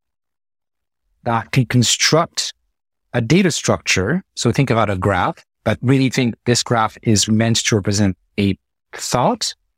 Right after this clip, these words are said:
not, not necessarily like a linear sequence of words, but more like think of the semantic parts, like how these words are related to each other through relations. So this is a data structure, which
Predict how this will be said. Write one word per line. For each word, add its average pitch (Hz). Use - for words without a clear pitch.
not, 190
not 175
necessarily 156
like 127
a 123
linear 123
sequence 113
of 101
words, 107
but -
more 117
like 104
think 120
of 110
the 101
semantic -
parts, 104
like 92
how 117
these 110
words 107
are 101
related 104
to 107
each 101
other 98
through 101
relations. 98
So 117
this 151
is 147
a 131
data 165
structure, 117
which -